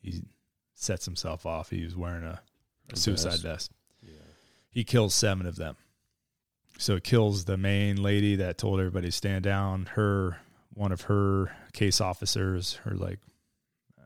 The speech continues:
Speaker 1: I forgot what her status was, but killed, uh, four, uh, security agents
Speaker 2: Hmm.
Speaker 1: and three,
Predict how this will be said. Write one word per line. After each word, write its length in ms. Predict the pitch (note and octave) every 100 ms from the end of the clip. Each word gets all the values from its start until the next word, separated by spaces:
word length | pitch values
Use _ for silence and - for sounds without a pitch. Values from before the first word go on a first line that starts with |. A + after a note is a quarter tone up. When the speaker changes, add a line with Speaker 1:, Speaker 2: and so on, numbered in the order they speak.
| G#1
Speaker 1:
I 60 | A#1+
forgot 360 | - G2 - -
what 160 | F#2
her 140 | - G2
status 460 | - F#2 F#2 F2+
was, 280 | F#2 F2+ F2+
but 180 | G2 - - - _ _ _ _ _
killed, 360 | _ G2 F#2 F#2
uh, 240 | F2 E2+ F2+ _ _ _ _ _ _ _ _ _ _ _ _ _ _ _ _ - -
four, 600 | - G#2+ G#2 G2 G2+ G2+ - - _ _ _ _ _ -
uh, 240 | F#2 F2 F#2
security 420 | - G#2 G2 F#2+
agents 480 | F#2+ G2+ G2+ - - _ _ _ _ _ _ _ -
Speaker 2:
Hmm. 140 | F2 -
Speaker 1:
and 140 | G2 -
three, 720 | G#2+ G2+ F2+ F2 E2+ E2+